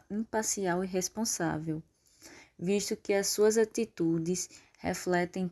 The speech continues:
tanto na imagem da empresa quanto para os membros da diretoria e colaboradores,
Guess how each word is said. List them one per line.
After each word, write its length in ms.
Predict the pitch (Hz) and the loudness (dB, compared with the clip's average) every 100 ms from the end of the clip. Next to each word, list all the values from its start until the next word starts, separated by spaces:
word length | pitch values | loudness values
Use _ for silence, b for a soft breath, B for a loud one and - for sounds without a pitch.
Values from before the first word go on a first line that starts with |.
| - - | -8 -4
tanto 720 | 214 220 254 262 247 - 208 | 2 4 6 4 2 -4 -4
na 280 | 196 190 190 | -2 0 0
imagem 520 | 185 175 190 220 196 | 0 2 2 0 0
da 120 | 180 | 0
empresa 640 | 170 - 170 180 175 160 - | 0 0 2 2 2 -2 -4
quanto 380 | - 165 185 - | -6 -4 -4 -6
para 340 | - 170 170 185 | -6 -2 0 2
os 120 | 180 | 2
membros 500 | 170 160 160 180 175 | 0 0 0 -2 0
da 120 | 170 | 0
diretoria 840 | 170 175 175 - 208 190 180 202 - | 2 2 2 0 0 0 -2 -4 -8
e 100 | 175 | -14
colaboradores, 1040 | - 165 165 165 170 196 180 156 156 - | -2 2 2 4 2 4 4 4 2 -6